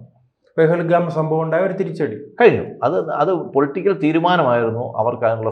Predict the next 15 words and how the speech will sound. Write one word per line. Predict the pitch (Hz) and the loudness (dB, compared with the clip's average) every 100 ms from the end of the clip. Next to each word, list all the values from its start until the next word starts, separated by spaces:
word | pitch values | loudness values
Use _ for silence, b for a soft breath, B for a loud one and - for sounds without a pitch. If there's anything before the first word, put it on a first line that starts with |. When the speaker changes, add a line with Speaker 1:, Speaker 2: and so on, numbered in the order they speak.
| - | -4
Speaker 2:
സ്വാതന്ത്ര്യം | 104 104 104 101 87 | -6 -6 -6 -8 -8
കൊടുക്കണം. | - - - _ _ _ b b | -14 -18 -20 _ _ _ b b
ഇപ്പോ | _ 127 127 127 | _ 2 2 2
കഴിഞ്ഞ | 131 139 139 | 2 2 2
ആഴ്ച | 135 131 117 | 2 4 6
ആർമി | 123 139 143 123 | 6 4 2 2
ജനറൽ | 123 127 131 | 2 2 0
തന്നെ | 120 117 110 | 0 -2 -4
പറഞ്ഞു, | 104 104 - - 107 107 | -4 -6 -12 -18 -12 -8
ആ, | 107 107 110 - 113 | -8 -8 -12 -16 -16
ഞങ്ങള്, | 113 113 113 113 - _ 98 | -8 -2 -2 -2 -10 _ -14
ആ, | 92 90 - _ | -12 -12 -14 _
പിന്നെ | 92 95 92 90 - 85 78 - - 107 | -16 -14 -16 -16 -18 -20 -20 -20 -14 -10
ഓപ്പറേഷൻ | 113 110 117 110 | -4 -4 -4 -10
സിന്ദൂർ | 107 110 | -10 -8